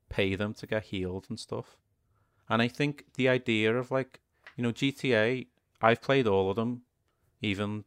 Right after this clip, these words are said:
the first two. Three was absolutely, you know, holy shit.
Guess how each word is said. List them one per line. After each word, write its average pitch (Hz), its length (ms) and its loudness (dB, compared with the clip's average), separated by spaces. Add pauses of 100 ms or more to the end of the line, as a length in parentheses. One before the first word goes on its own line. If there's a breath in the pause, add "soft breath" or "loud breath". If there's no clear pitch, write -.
(120)
the 104 100 -6
first 92 420 -4
two. 110 280 -4 (360)
Three 101 380 0
was 110 200 -4
absolutely, 98 600 -6
you 95 140 -6
know, 90 280 -6 (680)
holy 95 420 2
shit. - 480 -8